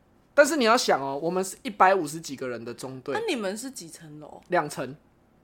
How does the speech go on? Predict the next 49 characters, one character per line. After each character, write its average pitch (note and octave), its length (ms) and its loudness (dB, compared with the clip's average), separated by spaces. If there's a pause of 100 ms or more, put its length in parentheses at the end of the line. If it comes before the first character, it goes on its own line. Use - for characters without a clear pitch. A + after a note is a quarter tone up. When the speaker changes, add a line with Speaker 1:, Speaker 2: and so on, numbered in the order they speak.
Speaker 2:
哦， E3 440 -6
对 - 0 -
啊。 - 60 -16
Speaker 1:
所 E4 120 6
以 D#4+ 40 6
等 A3+ 120 4
于 G3 60 6
说 A#3+ 160 4
除 G#3+ 220 2
以 E3 60 6
二， E3 320 2 (1040)
这 F#3+ 80 2
样 D3+ 120 2
子， A2 140 -10
就 A#3 140 0
是 C4 40 2
大 C4+ 120 6
概 C4+ 100 8
七 G#4 140 8 (100)
十， F#4+ 140 10
Speaker 2:
啊。 E4+ 360 8
Speaker 1:
七 C4 200 6
十 B3 200 2
五 G3+ 160 0
个 F#3 140 6
人， E3 300 2 (480)
七 C#4 160 2
十 C4 160 0
五 G#3 100 2
个 F3+ 160 2
人 E3 320 0
一 A#3 80 -4
层， A2+ 340 -6 (280)
所 D4 140 0
以 C#4+ 40 4
你 B3+ 80 4
等 F#3+ 100 6
于 F3 60 4
说 A#3+ 100 6
七 C4 200 0
十 A#3+ 160 -2
五 F#3+ 80 0
个 E3+ 120 -2
人 D3+ 80 -2
要 F#3+ 140 4
共 G3+ 260 0
用 F#3+ 200 4
二 A3+ 120 4
十， D#3 240 -6